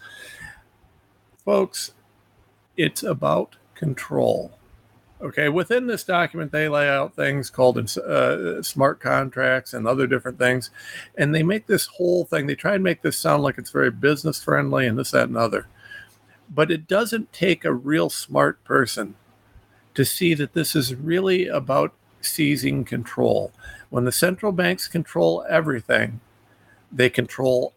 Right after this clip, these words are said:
everything, right? Uh, this is about the new monetary system. This is the Great Reset. This is what they're pushing, and they're gonna jam it down our throats one way or another if the, if we don't stop it.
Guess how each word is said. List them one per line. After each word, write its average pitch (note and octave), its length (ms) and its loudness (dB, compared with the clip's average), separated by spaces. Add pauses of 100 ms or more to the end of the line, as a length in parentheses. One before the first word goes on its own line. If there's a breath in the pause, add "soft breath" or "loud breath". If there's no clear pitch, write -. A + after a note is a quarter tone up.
everything, - 560 0 (120)
right? B2+ 340 2 (920 loud breath)
Uh, B2+ 380 0 (760)
this E3+ 600 -2
is F#3 420 4
about D#3 520 0
the D3 100 -4
new D#3+ 440 0
monetary C3+ 640 0
system. - 420 -4 (280 loud breath)
This A3+ 260 4
is G#3 300 0
the G3+ 100 -2
Great E3+ 320 2
Reset. D3+ 460 0
This D3+ 200 -2
is D#3+ 200 0
what D3 300 -2
they're F#3+ 140 0
pushing, D#3 560 -2
and C3 160 0
they're C3+ 120 2
gonna D#3+ 280 -2
jam E3 360 0
it - 100 -8
down F3 240 0
our D#3+ 140 2
throats - 360 -2
one C#3+ 220 -2
way C#3+ 140 0
or C#3+ 80 0
another C3+ 360 0
if A#2+ 140 -6
the, D3+ 240 0
if A#2 140 -2
we C#3+ 100 2
don't C3+ 240 -2
stop C3 340 2
it. - 80 -8